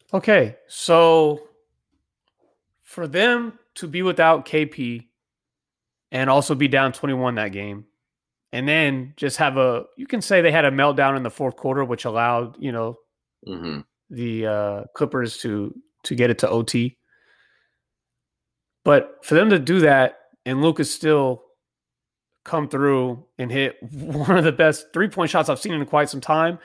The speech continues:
Speaker 1: And yeah, you could say it wasn't the best shot, but it was the most ideal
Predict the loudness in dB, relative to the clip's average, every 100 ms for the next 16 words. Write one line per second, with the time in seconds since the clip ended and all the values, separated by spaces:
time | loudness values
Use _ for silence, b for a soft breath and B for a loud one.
0 | b b 0 2 2 0 -2 2 4 2
1 | 0 -8 _ _ _ _ _ -8 -2 0
2 | 0 -2 0 0 2 0 0 0 0 0
3 | -4 _ _ -10 -4 -2 -4 -4 -2 0
4 | 0 -2 -10 _ -4 -2 0 0 2 2
5 | 0